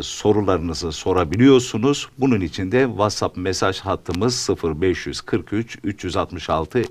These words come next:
elli elli. Efendim, e, hocam, e, ikinci haftamız,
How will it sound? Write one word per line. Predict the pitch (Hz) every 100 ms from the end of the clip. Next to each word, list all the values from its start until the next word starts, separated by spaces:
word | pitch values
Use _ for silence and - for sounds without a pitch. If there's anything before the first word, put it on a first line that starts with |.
| -
elli | 104 87 92 135 131 -
elli. | 104 85 71 - - - - - - - -
Efendim, | - 143 123 82 - -
e, | 95 87
hocam, | 85 117 120 120 - - _ - - - - _ -
e, | 85 82
ikinci | - 90 127 127 135
haftamız, | 127 120 104 113 -